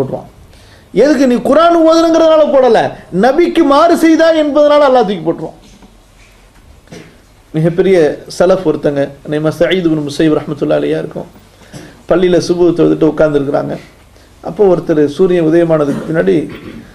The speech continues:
வழமையா எந்திரிச்சு தொழுதுகிட்டே இருக்காரு. எட்டு ரக்காத்து, ஆறு ரக்காத்து, பத்து ரக்காத்துன்னு. அப்போ இமாம் கூப்பிடுறாங்க, "தம்பி, இங்க வாங்க" அப்படின்னு. "நான்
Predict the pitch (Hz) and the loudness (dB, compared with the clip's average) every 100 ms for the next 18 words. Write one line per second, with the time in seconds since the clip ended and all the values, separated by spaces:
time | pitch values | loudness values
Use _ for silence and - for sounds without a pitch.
0 | - - - - 147 165 180 190 202 160 | -20 -20 -20 -4 0 2 2 2 2 0
1 | 175 165 160 247 170 - - 175 175 156 | 0 -2 -2 -2 -2 -6 -6 0 2 2
2 | - - - 90 - - - _ - _ | 0 -2 0 -2 -2 -10 -20 _ -20 _
3 | _ 151 147 147 - 143 143 160 151 151 | _ -8 -4 -4 -4 -6 -4 -2 -2 -2
4 | 156 139 151 139 180 - - - - - | -6 -6 -8 -10 -12 -12 -14 -16 -20 -20
5 | - _ _ _ _ _ - - - 160 | -20 _ _ _ _ _ -20 -20 -14 -6
6 | 165 165 165 143 165 151 147 139 131 139 | -4 -2 -4 -4 -8 -4 -4 -4 -10 -10
7 | 139 131 135 135 131 127 - - - - | -8 -6 -8 -6 -8 -10 -14 -20 -20 -20
8 | _ _ _ _ _ - - _ - - | _ _ _ _ _ -20 -20 _ -20 -20
9 | _ _ - | _ _ -12